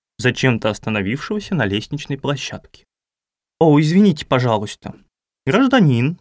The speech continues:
хорошо одетый, лет примерно пятидесяти, и кого-то неуловимо напоминающий чертами лица,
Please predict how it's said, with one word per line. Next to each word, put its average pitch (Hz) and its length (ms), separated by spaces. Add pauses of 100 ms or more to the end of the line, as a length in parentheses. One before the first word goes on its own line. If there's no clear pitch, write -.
(120)
хорошо 160 360
одетый, 110 440
лет 147 180
примерно 160 400
пятидесяти, 131 880 (640)
и 131 80
кого-то 170 500
неуловимо 185 580
напоминающий 208 760
чертами 120 460
лица, - 400